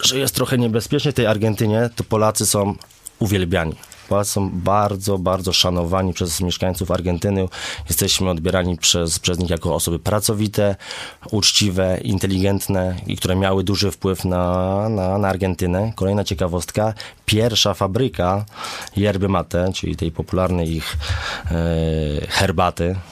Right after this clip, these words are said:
w takim wolnym tłumaczeniu, została wymyślona przez Polaków. Bo to, że yerba tam była, to oczywiście wiadome, ale pierwszą taką fabrykę wymyślili Polacy.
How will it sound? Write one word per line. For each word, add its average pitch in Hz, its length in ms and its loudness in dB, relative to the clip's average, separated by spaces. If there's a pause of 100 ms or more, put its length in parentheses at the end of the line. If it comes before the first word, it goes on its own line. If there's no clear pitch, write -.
(240)
w - 60 -6
takim - 260 -4
wolnym 82 200 0
tłumaczeniu, 87 600 0 (480)
została 95 580 0
wymyślona 98 540 0
przez - 220 -2
Polaków. 85 480 -2
Bo - 80 -4
to, 92 120 2
że 90 100 0
yerba 87 280 2
tam 80 180 -2
była, 82 260 0
to 85 80 -4
oczywiście - 440 -6
wiadome, 117 500 0
ale 98 460 0 (400)
pierwszą 92 280 0
taką 82 240 -2
fabrykę 85 500 -2 (220)
wymyślili 85 420 0
Polacy. 82 360 -2